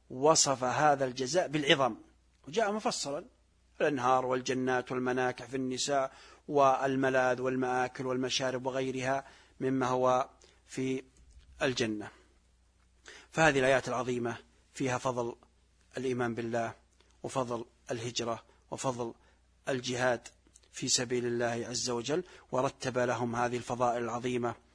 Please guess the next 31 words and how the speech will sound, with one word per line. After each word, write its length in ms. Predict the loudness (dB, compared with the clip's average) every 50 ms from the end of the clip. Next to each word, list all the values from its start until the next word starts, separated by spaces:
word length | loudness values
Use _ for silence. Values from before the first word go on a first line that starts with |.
| _ -20 -20 _ -8
الرحمة 500 | -6 -4 0 0 0 0 0 -2 -2 -2
والرضوان 600 | 0 -2 -2 -2 -2 -4 -2 0 0 2 2 2 0
والجنات، 640 | -2 -2 -2 -2 -4 -2 -2 -2 -2 -4 -6 -8 -14 -20 -20 -20 _ -8
فينبغي 440 | -2 0 0 0 0 0 -2 -2
على 120 | -2 -2 0
المسلم 300 | 0 0 -2 -2 0 0
أن 80 | 0
يحرص 320 | 0 -2 -4 -4 -4 -2 -2
عليها 460 | -2 -2 -2 0 0 0 -2 -4 -4 -8 -20 -20 _ _ -6
وأن 120 | -4 -2
يوجه 380 | 0 0 -2 -2 -4 -4 -4 -2
الناس 340 | -2 -2 -2 -2 -2 -2
إليها، 380 | -2 -2 -2 -2 -2 -4 -6 -6 -8 -12 -20 -14 -6
ويعلم 420 | 0 2 2 2 2 0 -2 0 0
أنها 200 | -2 -2 -2 -2
من 120 | -4 -4 -4
أفضل 260 | -6 -6 -4 -4 -4
الأعمال. 380 | -2 -2 -4 -6 -6 -8 -8 -10 -14 -20 -20 -20 -20 -20 -10 0
وفيها 1400 | 4 6 8 8 6 4 0 -6 -20 -20 _ _ _ _ _ _ _ _ _ -4 2 2 4 4 6 6 6 4 4 0 -12 -20 _ _ _ -4
أن 200 | -2 0 0 0
الأعمال 340 | -2 -2 -2 -2 -2 -4 -4
الصالحة 560 | -4 -6 -6 -6 -6 -8 -8 -10 -12 -12 -14 _ _ _ _ _ _ _ _ _ _ _ _
تتفاوت. 540 | _ -20 -20 -16 -10 -6 -6 -6 -6 -8 -10 -16 -20 -20 -20 _ _ _ _ _ _ _ _ _ _ _ _ -8
وأذكر 340 | -4 -2 -2 -2 -2 -4 -6
كلمة 320 | -4 -2 -2 0 0 0 -2
قديمة 360 | -2 -4 -4 -2 -2 -2 -2
هي 140 | -2 -2 -4
لابن 220 | -2 -4 -4 -6
تيمية 340 | -6 -6 -4 -4 -2 -2 -2
وابن 160 | -4 -2 -2
القيم، 340 | -4 -4 -4 -6 -8 -8 -10